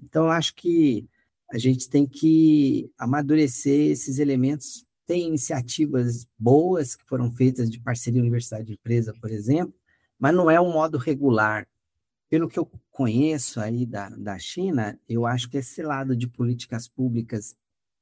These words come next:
ao elas existirem, que existem algumas no Brasil, mas da universidade, é, ela se comprometer no sentido de puxar. Por exemplo,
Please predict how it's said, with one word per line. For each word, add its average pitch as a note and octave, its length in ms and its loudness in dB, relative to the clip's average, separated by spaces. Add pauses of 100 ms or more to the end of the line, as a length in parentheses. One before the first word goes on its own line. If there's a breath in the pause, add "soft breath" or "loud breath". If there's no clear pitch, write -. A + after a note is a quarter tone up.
(160)
ao F3 320 4
elas E3 360 2
existirem, E3 600 0
que - 220 -4
existem B2 400 0
algumas C#3+ 400 -2
no C#3+ 100 0
Brasil, G2+ 540 -6 (500)
mas A#2+ 200 2
da C3 100 4
universidade, B2 1120 -4
é, G#2 180 -12
ela A2+ 600 -4 (720)
se - 220 -4
comprometer E3 1080 4
no B2+ 140 6
sentido C3 560 -4 (160)
de B2+ 200 -8
puxar. B2+ 600 -4 (140)
Por B2+ 80 -4
exemplo, B2+ 360 -2